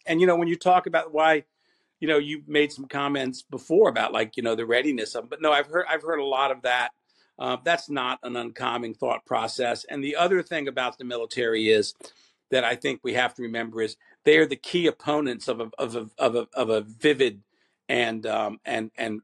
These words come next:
refect-, and reactive, um, civil defense.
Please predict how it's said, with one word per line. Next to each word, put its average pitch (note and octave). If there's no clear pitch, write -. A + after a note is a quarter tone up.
refect-, B2+
and A#2+
reactive, B2
um, A2+
civil A#2+
defense. G#2